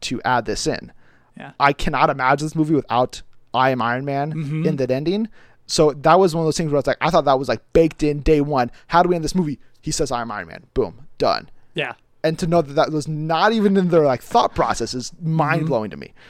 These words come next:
Speaker 2: It, it, yeah, it's one of those things where it just fit perfectly, especially if Thanos is out there saying, "I am inevitable."
Speaker 1: Exactly.
Speaker 2: Like, the, the parallel, the parallel and the <laughs> symmetries are like,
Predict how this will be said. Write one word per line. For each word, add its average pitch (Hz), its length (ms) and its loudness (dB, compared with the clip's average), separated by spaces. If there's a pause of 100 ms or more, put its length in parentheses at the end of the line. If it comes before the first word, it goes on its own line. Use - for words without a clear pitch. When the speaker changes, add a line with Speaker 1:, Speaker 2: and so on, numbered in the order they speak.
(220)
Speaker 2:
It, 233 240 -2
it, 254 140 -6
yeah, 220 240 2
it's 185 240 0
one 226 160 -4
of 226 60 -2
those 220 120 2
things 214 240 -4
where 170 100 2
it 151 80 -2
just 156 300 -6
fit - 560 -6 (140)
perfectly, 139 560 -6
especially 226 360 2
if - 140 2
Thanos 170 420 -2
is 151 120 -8
out 151 180 -2
there 156 140 2
saying, 147 500 -2 (400)
"I 160 220 -4
am 143 440 -4 (460)
inevitable." 165 720 2
Speaker 1:
Exactly. 117 420 -2
Speaker 2:
Like, 190 280 -4 (200)
the, 214 540 2
the 196 100 4
parallel, 226 560 2
the 202 80 -4
parallel 214 500 4
and 185 80 -2
the 175 60 -4
<laughs> - 120 -8
symmetries 202 480 0
are 170 120 -2
like, 170 380 -2